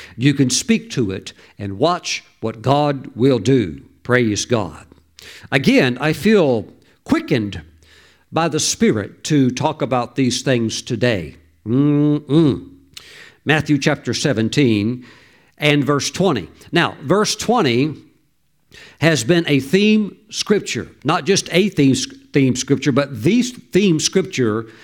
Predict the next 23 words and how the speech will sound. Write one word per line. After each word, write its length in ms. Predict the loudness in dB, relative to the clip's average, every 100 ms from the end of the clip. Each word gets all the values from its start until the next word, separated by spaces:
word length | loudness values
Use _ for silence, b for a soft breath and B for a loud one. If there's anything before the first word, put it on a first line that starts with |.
| B B _
uh, 380 | -2 2 2 0
for 180 | -2 -2
my 180 | 0 2
life 300 | 2 0 -2
for 340 | -4 2 2
this 320 | 4 0 0
year. 320 | 2 2 2 -6
Now, 160 | -10 -6
I'm, 180 | -6 -6 -6
I'm 160 | -8 -4
not 180 | -4
saying 280 | -2 0 2
that's 220 | 0 -2
the 140 | -4 -6
scripture 480 | -4 -2 -2 0 0
that 340 | 2 0 -2 B B
the 100 | -8
totality 640 | 0 0 2 0 0 0 0
of 100 | 2
my 140 | 2
life 340 | 2 2 0 0
revolves 460 | 2 2 0 0
around, 400 | 0 2 0 -4